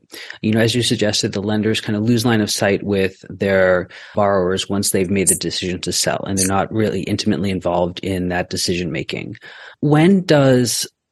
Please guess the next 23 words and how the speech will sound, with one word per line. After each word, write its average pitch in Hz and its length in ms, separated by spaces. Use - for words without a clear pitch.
the 117 180
identity 113 920
of 92 680
the, 87 400
the 101 80
borrower 95 720
come 101 240
in, 101 580
um, 95 220
to - 80
play? - 340
Is 95 140
it 98 80
when 110 180
they 92 400
register 147 400
with 135 180
you? 127 180
Is 107 200
it 104 120
when 95 460
you 101 760
understand, 107 720